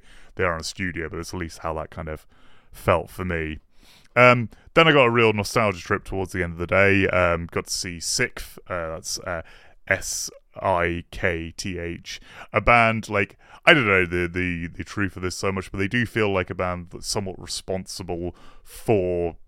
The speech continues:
the sort of, some of the trappings of modern djent. I mean,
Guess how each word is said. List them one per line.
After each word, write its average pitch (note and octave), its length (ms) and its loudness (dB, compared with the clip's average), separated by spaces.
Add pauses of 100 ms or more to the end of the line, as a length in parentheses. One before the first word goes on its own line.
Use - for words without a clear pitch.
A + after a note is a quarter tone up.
the G#2 440 -6 (100)
sort - 500 -4
of, F2+ 180 -2
some A#2 180 0
of F#2 100 -6
the F#2+ 40 -12
trappings E2+ 680 -6
of E2+ 140 -8
modern E2 400 -6
djent. E2+ 420 -6
I F2+ 80 -6
mean, E2 200 -8